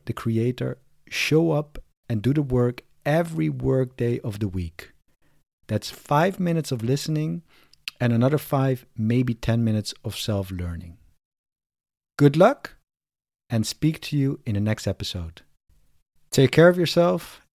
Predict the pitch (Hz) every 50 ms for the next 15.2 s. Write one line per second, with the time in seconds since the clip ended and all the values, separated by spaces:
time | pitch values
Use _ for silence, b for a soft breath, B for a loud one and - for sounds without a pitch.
0 | _ - 131 127 131 123 120 - 113 107 98 95 95 98 98 110 127 156 196 208
1 | - - - _ _ _ _ _ _ _ _ _ _ _ _ _ _ _ _ _
2 | _ _ _ _ _ _ _ - 131 143 139 139 135 131 127 143 156 - - -
3 | _ _ _ - - - 131 127 120 117 117 - - - - _ _ _ _ _
4 | _ _ _ _ _ _ _ - - _ _ _ _ _ _ _ _ _ _ _
5 | _ _ _ - 117 113 113 123 131 113 90 80 - - _ _ _ _ _ _
6 | _ _ _ _ - 117 110 117 117 110 - - - _ _ _ _ _ _ _
7 | - 131 131 - - - - - - - 135 123 113 104 98 90 85 82 87 82
8 | - - - _ _ _ _ _ _ _ - 117 123 156 - _ _ _ - 110
9 | - - - - - - - 107 110 123 135 143 160 175 190 214 - - - _
10 | _ _ _ _ - 110 104 101 - - _ - 123 117 - - - - - 147
11 | 147 151 156 156 160 170 180 208 233 - - _ _ _ _ _ _ _ _ _
12 | _ _ _ - 107 101 - - _ _ _ _ - 123 123 - - - - -
13 | - 123 117 104 98 90 87 85 82 85 - - - - - - _ _ _ _
14 | _ _ _ _ _ _ _ _ _ _ _ _ _ _ _ _ _ _ - 123
15 | 113 95 95 -